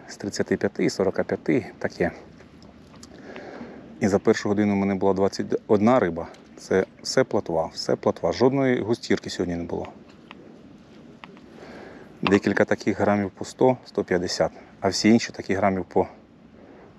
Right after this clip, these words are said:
ну, таких гарних штук п'ять чи шість, а всі інші грам по двадцять. Але двадцять одну рибу за першу годину піймав. Хлопці піймали вісімнадцять, шістнадцять і тринадцять. Тобто,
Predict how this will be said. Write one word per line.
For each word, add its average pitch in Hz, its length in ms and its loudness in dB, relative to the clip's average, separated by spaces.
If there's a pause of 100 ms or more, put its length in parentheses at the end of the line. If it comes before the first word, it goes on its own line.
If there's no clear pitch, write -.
(180)
ну, 139 80 4
таких 117 320 2
гарних 117 340 4
штук - 240 -8
п'ять 113 220 2
чи - 100 -8
шість, - 400 -10
а 95 80 -6
всі 107 200 0
інші 117 320 2 (880)
грам 101 260 4
по 101 120 2
двадцять. 87 480 -2 (3750)
Але 107 180 6
двадцять 104 380 0
одну 107 180 2
рибу 123 220 2
за 101 100 -2
першу - 280 0
годину 104 240 2
піймав. 92 400 0 (300)
Хлопці - 420 0
піймали 101 440 4
вісімнадцять, 120 580 0
шістнадцять - 580 -2
і 131 60 0
тринадцять. 98 560 0
Тобто, - 300 -2